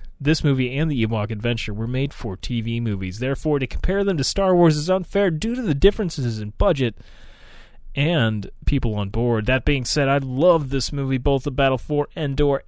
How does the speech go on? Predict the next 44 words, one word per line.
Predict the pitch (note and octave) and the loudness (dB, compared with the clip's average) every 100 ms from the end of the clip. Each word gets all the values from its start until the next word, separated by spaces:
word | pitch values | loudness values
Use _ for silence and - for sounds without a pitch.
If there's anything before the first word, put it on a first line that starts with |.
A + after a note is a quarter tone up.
| - | -6
and | F#3 D#3+ | -2 -2
The | D3+ D3+ | 0 0
Ewok | C3+ A#2+ | 0 0
Adventure | C3+ A#2 B2+ A#2 A#2 | -4 -4 -4 -4 -8
were | A2+ A#2+ | -8 -8
childhood | G#2+ C3+ A#2+ A2 A#2 A2+ | -6 -6 -4 -4 -8 -8
favorites | - D3+ C3+ B2 | 0 2 2 -4
of | C#3 | -4
mine. | B2+ B2 | -4 -2
The | |
story | A#2+ - D3+ C#3+ | -4 -2 0 0
is | C3 | 0
still | - D#3 D3+ | -2 0 2
entertaining, | C#3 B2+ C#3 C3+ C3+ | 0 -2 -2 -2 -6
albeit | D3 C3 B2 C3 C3+ C3 | -2 0 2 4 4 0
still | - - D#3 D3+ D3 | -4 -2 2 2 2
on | B2+ | -2
a | |
child's | A#2 C#3 B2+ A#2 B2+ | -4 -2 -2 -2 0
level. | C#3+ B2+ B2+ - - - - - - - | 0 2 -2 -4 -16 -20 -20 -20 -20 -6
That's | D4+ - | -2 -2
okay, | - G#2+ F2+ - - - - | -2 -4 -4 -8 -16 -20 -6
'cause | C3 A#2+ | -2 0
that's | C#3+ E3 D#3+ - | 2 2 0 -2
what | C#3+ C#3 - | 2 0 2
these | B2 A2+ | 0 0
movies | G#2 G#2 A2+ G#2 | -2 -4 -4 -6
were | F#2+ G2+ | -6 -6
meant | F#2+ E2+ E2 | -6 -8 -10
for. | - F2 E2 - - - - - - - | -8 -8 -8 -10 -16 -18 -20 -20 -20 -8
George | A#2 D3 D#3+ B2 | 0 4 6 4
Lucas | C3 C#3+ C#3 - | 0 2 2 -2
continues | B2+ - C#3 C#3+ C#3 C#3 | -4 -2 -2 -2 -4 -6
to | G2+ | -6
show | - A#2+ A#2+ | -4 -2 -2
us | A#2 | -4
again | G2 A#2 A2+ C3 | -8 -8 -6 -6
and | |
again | G#2+ A2 G2 | -6 -6 -4
how | G#2 | -4
to | A2+ | -4
believe | A2 G#2+ A2 - | -4 -4 -4 -8
in | G2+ | -14
fantasy. | - - A#2 A2 - A2 | -8 -6 -4 -4 -6 -8